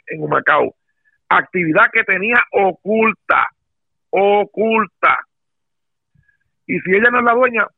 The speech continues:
¿por qué no han salido los verdaderos dueños? Si ella no es la directiva, la presidenta, ¿por qué no sale el verdadero presidente? Si ella no estaba haciendo esa, esa, haciendo esas posiciones,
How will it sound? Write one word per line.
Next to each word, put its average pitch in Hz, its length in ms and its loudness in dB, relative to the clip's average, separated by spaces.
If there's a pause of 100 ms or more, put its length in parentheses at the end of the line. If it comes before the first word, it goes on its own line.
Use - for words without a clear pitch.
(120)
¿por 170 140 -2
qué 196 120 -2
no 226 60 2
han 214 80 -4
salido 220 240 0
los 208 100 -2
verdaderos 196 320 0
dueños? 131 320 -6 (600)
Si 180 100 -2
ella 226 160 2
no 240 80 -2
es 233 80 2
la 233 100 4
directiva, 220 560 -2 (200)
la 160 120 -6
presidenta, 185 600 -2
¿por 165 120 -6
qué 180 120 -4
no 220 80 -2
sale 226 140 2
el 220 60 2
verdadero 208 300 0
presidente? 175 460 -6
Si 175 80 -2
ella 226 160 2
no 220 60 -4
estaba 233 240 0
haciendo 226 280 0
esa, 226 200 -4
esa, 208 200 -2 (540)
haciendo 214 240 -2
esas 202 140 -4
posiciones, 220 440 0